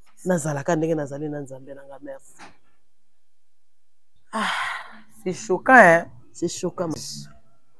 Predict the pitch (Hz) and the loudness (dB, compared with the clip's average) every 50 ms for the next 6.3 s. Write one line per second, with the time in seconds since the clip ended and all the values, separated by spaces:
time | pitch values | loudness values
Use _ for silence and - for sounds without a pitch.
0 | - - - - - - - - - - - - 170 170 170 175 160 - 147 143 | -18 -18 -18 -18 -18 -18 -18 -18 -18 -16 -10 0 2 2 4 4 2 0 0 -2
1 | 139 135 - - - 170 170 - - 175 175 214 - - - - - - - - | -2 -2 -2 -4 -6 -6 -6 -6 -12 -12 -12 -12 -14 -18 -18 -18 -18 -18 -18 -18
2 | - - - - - - - - - - 226 262 349 302 254 254 262 262 - 214 | -18 -18 -18 -16 -16 -16 -16 -18 -2 6 8 8 10 10 10 8 8 8 6 6
3 | 202 185 214 269 247 214 196 190 196 202 220 220 214 208 185 180 175 160 165 208 | 6 10 10 10 10 10 6 4 6 8 10 12 10 10 10 8 6 8 8 6
4 | 208 196 190 170 165 170 180 190 196 190 175 165 160 156 151 160 190 202 202 190 | 6 8 6 4 2 6 10 10 10 12 10 6 4 4 4 4 2 4 4 4
5 | 190 185 165 165 170 180 - - - - - - - - - - - - - - | 2 2 0 -2 -4 -6 -6 -8 -10 -8 -8 -8 -8 -10 -12 -14 -16 -12 0 0
6 | 196 196 208 214 220 208 208 | 2 6 8 8 8 8 6